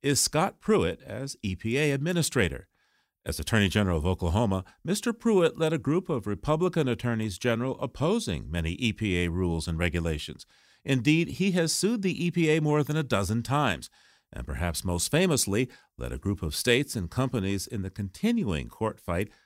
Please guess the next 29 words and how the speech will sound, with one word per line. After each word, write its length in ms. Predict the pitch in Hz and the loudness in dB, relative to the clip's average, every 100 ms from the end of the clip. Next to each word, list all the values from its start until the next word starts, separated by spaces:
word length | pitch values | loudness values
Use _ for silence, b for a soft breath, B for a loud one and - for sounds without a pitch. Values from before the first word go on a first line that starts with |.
| b | b
against 360 | - - 78 - | -12 -6 -6 -4
the 100 | 82 | -4
Obama 480 | 80 78 117 147 156 | -2 2 2 2 2
administration's 800 | 131 131 131 - 113 110 120 117 | 0 -2 -2 0 0 0 -4 -6
Clean 400 | - - 123 127 | -10 -4 -2 -4
Power 380 | - 185 170 117 | -2 0 2 0
Plan. 380 | - 90 64 - _ _ _ _ _ | 0 -2 -2 -10 _ _ _ _ _
And 160 | - 170 | 0 4
yes, 280 | 196 160 170 | 6 4 2
the 120 | - | -6
Clean 320 | - 139 165 | -6 -2 -2
Power 300 | 170 147 127 | -2 0 0
Plan 340 | 120 120 110 113 | -2 -2 -2 -2
is 200 | 113 101 | -4 -4
a 60 | |
rule 260 | 98 110 117 | -2 -2 -4
crafted 440 | - 87 - 135 | -4 -4 -4 -6
by 200 | 120 120 | -2 0
the 180 | 123 110 | 0 -2
agency 460 | 120 117 98 - 110 | -2 -2 -6 -6 -6
Mister 360 | 90 104 - | -6 -8 -12
Trump 320 | 123 135 120 | -4 -2 -2
has 140 | 127 104 | -2 0
asked 260 | 113 131 | 0 0
Mister 220 | 135 131 160 | -2 -4 -4
Pruitt 320 | - 139 127 | 0 2 2
to 60 | - | -2
take 260 | - 156 | -4 -2
over, 360 | 165 117 87 95 | 2 2 2 -2